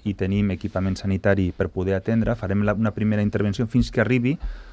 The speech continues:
al cos competent, que en aquest cas seria el sem. El mateix passaria amb el tema d'un petit incendi, doncs podríem intentar fer una contenció si tenim la formació, que la tenim, i els mitjans, eh, fins que arribessin bombers, que seria competència de bombers. En el moment que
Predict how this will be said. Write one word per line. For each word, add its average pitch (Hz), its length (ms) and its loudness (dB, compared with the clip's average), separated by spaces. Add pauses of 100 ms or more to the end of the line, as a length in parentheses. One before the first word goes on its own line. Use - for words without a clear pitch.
(160)
al 98 220 -2
cos 107 240 0
competent, 110 440 0
que 120 80 -2
en 104 60 0
aquest 98 180 -4
cas 98 140 -4
seria 98 280 0
el 85 100 -2
sem. 82 300 -2 (580)
El 95 80 -4
mateix 87 240 -2
passaria 101 420 0
amb 92 100 0
el 87 60 -4
tema 90 420 0
d'un 90 480 -2
petit 90 240 -2
incendi, 127 640 0
doncs 113 160 0
podríem 95 360 -2
intentar 101 760 0
fer - 100 -8
una 101 180 0
contenció 101 800 -2
si - 160 -6
tenim 95 260 -2
la 98 100 0
formació, 95 520 -2 (460)
que 98 80 -10
la 85 60 -6
tenim, 98 340 2 (600)
i 104 220 6
els 90 140 4
mitjans, 95 640 0
eh, 92 320 -2 (220)
fins 110 180 2
que - 80 -4
arribessin 101 320 2
bombers, 107 380 4
que 110 80 -4
seria 101 200 -4
competència 95 380 -2
de 104 60 0
bombers. 92 360 -4
En 101 60 -2
el 101 60 2
moment 113 260 2
que 135 220 4